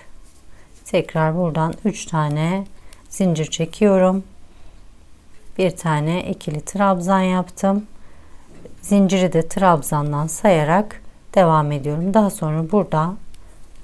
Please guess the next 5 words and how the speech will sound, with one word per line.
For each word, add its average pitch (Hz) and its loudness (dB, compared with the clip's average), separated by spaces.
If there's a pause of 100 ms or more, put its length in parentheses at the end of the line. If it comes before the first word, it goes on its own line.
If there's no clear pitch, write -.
(1040)
bu - -8
üç 208 -2
tane 160 2
olan 160 0
trabzanlarımın 160 0